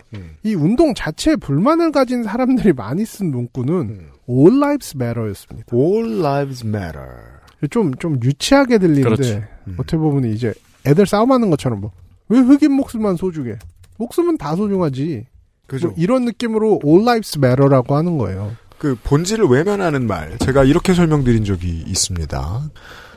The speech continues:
Speaker 1: 자기 보증금을 못 받아가지고 혼자 이제 일 인 시위를 하고 있는 쫓겨난 세입자가 있는데 그 옆에서 세입자가 이제 세입자의 목숨은 소중하다 이렇게 들고 있으면 집주인이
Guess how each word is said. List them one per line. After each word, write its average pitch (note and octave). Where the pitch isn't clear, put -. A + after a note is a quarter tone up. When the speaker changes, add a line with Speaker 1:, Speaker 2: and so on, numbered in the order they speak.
Speaker 1:
자기 D#3
보증금을 F3
못 B2
받아가지고 B2
혼자 E3
이제 A2+
일 C3+
인 G3
시위를 D#3
하고 C3+
있는 C3
쫓겨난 F3+
세입자가 C#3
있는데 A2+
그 B2
옆에서 G2+
세입자가 B2
이제 F#2+
세입자의 C#3+
목숨은 B2+
소중하다 A#2+
이렇게 F#2+
들고 G#2+
있으면 B2
집주인이 B2